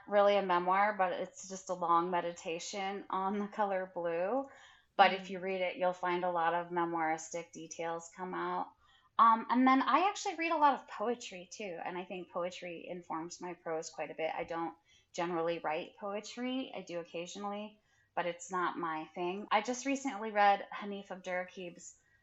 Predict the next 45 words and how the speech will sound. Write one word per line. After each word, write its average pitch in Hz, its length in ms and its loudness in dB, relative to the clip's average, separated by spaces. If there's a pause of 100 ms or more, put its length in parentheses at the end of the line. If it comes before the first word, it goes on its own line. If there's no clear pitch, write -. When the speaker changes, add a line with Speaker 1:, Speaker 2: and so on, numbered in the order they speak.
(180)
Speaker 1:
book 190 140 -4
of 185 160 -10
poetry, 185 520 -2
A 180 80 -4
Fortune 180 440 -6
for 180 140 -16
Your 170 360 -4
Disaster, 175 800 -2
and 175 100 -6
I 175 60 -6
taught 226 320 2
it - 120 -2
to 196 100 -12
my 175 100 -6
students 190 460 -10 (180)
w-, 180 180 -6 (140)
when 185 200 -2
he 185 140 -6
was 180 120 -4
our 170 140 0
visiting 175 360 -6
writer 175 320 -2
at 156 140 -4
Ashland. 160 520 -6 (140)
Speaker 2:
Mm. 254 360 -6
Speaker 1:
And 214 140 0
he 233 60 -4
has 220 340 2 (160)
this 202 160 -2
series 208 460 -4
of 170 220 -14
poems 226 640 0 (240)
that 202 240 8
all 190 220 10
have 202 200 -4
the 202 100 -4
same 190 260 -6
title 180 320 0
but 170 160 -4
are 165 80 0
different. 160 520 -6
And 170 80 -6
the 180 80 -4
title 180 340 0
is 175 220 -2